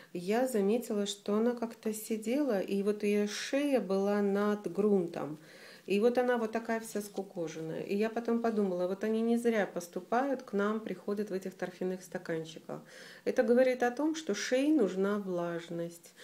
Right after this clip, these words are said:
И я решила её углубить, посадку. Смотрите, как я её заглубила. Практически она вровень с грунтом растёт теперь. И посмотрите, и за два дня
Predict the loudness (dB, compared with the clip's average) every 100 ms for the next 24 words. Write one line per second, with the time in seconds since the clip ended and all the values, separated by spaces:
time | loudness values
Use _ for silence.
0 | -20 -14 -4 0 2 2 2 2 2 4
1 | 2 0 -2 -2 -4 -6 -6 -4 -2 -2
2 | -2 -6 0 2 2 -2 -2 -2 -2 -4
3 | -2 -2 -2 -2 -2 0 0 -2 -4 -6
4 | -6 -8 -10 -6 -2 -2 -2 0 2 2
5 | 0 -4 -2 0 2 0 -2 -4 -4 -8
6 | -8 -8 -8 -10 -6 -4 -6 -8 -18 -20
7 | -8 -4 -2 0 0 2 -2 -2 -2 0
8 | 2 2 0 0 2 2 2 0 2 0